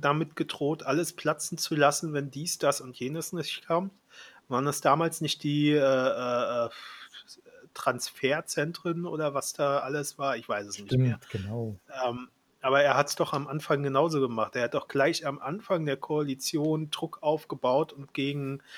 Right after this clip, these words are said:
Speaker 1: äh, den Koalitionsvertrag verstoßen. So. Und, äh, wenn dann mir die S P D damit kommt, äh, aber wir wo-, wir, wir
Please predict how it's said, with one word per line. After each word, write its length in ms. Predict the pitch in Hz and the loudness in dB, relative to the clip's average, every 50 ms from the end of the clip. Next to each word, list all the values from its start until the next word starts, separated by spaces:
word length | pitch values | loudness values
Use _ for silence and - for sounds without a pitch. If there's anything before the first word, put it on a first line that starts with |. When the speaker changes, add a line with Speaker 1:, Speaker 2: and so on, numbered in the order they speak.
| - - - _ _ _ | -20 -20 -20 _ _ _
Speaker 1:
äh, 280 | - 135 131 127 127 | 0 2 2 2 2
den 300 | 127 131 127 131 139 - | 2 0 -2 -2 -4 -8
Koalitionsvertrag 1300 | - - 135 123 127 131 135 135 - - 143 135 143 - - - 131 - - - - 113 107 110 - - - _ _ | -2 0 2 2 2 0 -2 -4 -4 -2 -2 -2 -2 -2 0 0 0 0 0 -2 0 0 0 -2 -4 -8 -18 _ _
verstoßen. 840 | _ - - - 131 117 110 - - - 110 101 98 98 - - 95 _ _ _ _ _ _ | _ -16 0 2 2 2 2 0 -2 -2 -4 -4 -4 -6 -8 -12 -14 _ _ _ _ _ _
So. 320 | - - 123 117 104 - - _ _ _ - - - - - - _ _ - | -4 -2 -2 -2 -2 -6 -12 _ _ _ -20 -20 -20 -20 -20 -20 _ _ -6
Und, 180 | 131 127 127 | -4 -2 0
äh, 380 | 131 131 135 135 147 156 147 135 127 123 123 120 147 | 4 6 6 6 6 4 0 -2 -4 -6 -10 -14 -4
wenn 220 | 156 135 131 139 135 | -4 -2 -2 0 4
dann 420 | 135 127 139 165 170 165 165 151 135 151 | 4 4 4 4 -2 -4 -6 -8 -12 -14
mir 260 | 165 165 151 151 151 | -8 -4 0 0 0
die 140 | 143 147 135 | 0 0 -2
S 160 | 135 143 - | -2 -4 -4
P 160 | - - 160 127 | 0 0 0 2
D 260 | 120 123 139 175 185 | 2 2 4 4 6
damit 320 | 175 160 160 160 151 - | 6 4 4 2 -2 -4
kommt, 460 | - - 143 135 147 143 139 - - | 2 2 2 2 2 -4 -8 -10 -8
äh, 40 | 156 | -4
aber 640 | 139 127 127 127 127 131 131 127 127 135 131 131 123 - | 0 2 2 2 2 2 2 2 4 4 4 4 2 2
wir 160 | - 139 127 | 2 2 2
wo-, 140 | 120 131 131 135 131 127 131 131 127 131 | 2 -2 -4 -4 -2 -2 0 -2 -2 0
wir, 220 | 139 139 135 127 127 127 - - - - | 2 2 2 2 -2 -10 -14 -16 -20 -4
wir 280 | - 135 127 127 131 135 | -2 0 0 0 -2 -8